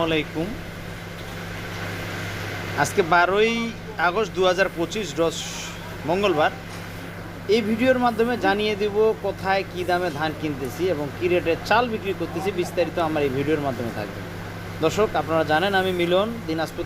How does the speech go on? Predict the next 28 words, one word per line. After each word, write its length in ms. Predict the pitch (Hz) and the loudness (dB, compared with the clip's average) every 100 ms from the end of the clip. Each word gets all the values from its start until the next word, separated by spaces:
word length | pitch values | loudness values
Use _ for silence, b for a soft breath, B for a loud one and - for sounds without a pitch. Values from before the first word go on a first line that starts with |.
| - | -2
থেকে 140 | 160 135 | -2 0
বলছি। 320 | 131 113 165 - - - - - - - | -4 -4 -6 -6 -6 -8 -8 -6 -4 2
আমি 200 | 160 151 | 2 4
বিভিন্ন 460 | 185 220 254 247 | 4 6 4 2
জেলায় 380 | 175 175 180 185 | 4 6 6 4
বিভিন্ন 340 | 165 180 220 202 | 0 -2 -2 -2
জায়গা 320 | 151 156 165 | 0 0 0
ধান 180 | 147 143 123 | -2 -4 -6
কিনতেছি। 360 | 117 104 - - - - - - - | -6 -6 -4 -4 -4 -4 -6 -6 -4
তো 40 | 160 | -2
কী 100 | 208 | 2
দামে 260 | 202 220 233 226 | 4 4 4 2
কোথায় 260 | 190 202 185 | 2 4 4
ধান 180 | 160 170 190 | 2 2 -2
কিনতেছি 320 | 165 185 170 | -2 -4 0
তার 140 | 180 165 | 0 0
এই 80 | |
ভিডিও 320 | 131 143 175 208 202 | -2 -2 0 0 0
এই 180 | 175 185 - | 2 2 2
মধ্যে 280 | 165 147 147 139 | -4 0 -2 -2
পাবেন। 280 | 113 110 - - - - - - - - | -4 -6 -6 -8 -8 -8 -8 -8 -8 2
দর্শক, 260 | 202 254 240 | 4 4 2
শুরু 220 | - 226 233 | 2 0 4
করি 160 | 240 240 - | 2 2 0
শম্পা 300 | 202 214 202 | 2 2 4
কাঠারি 360 | 196 180 208 | 4 4 2
নন্দীগ্রামের 680 | 220 202 196 196 180 165 156 123 | 2 2 2 4 4 4 2 0
ধান। 180 | 143 | -2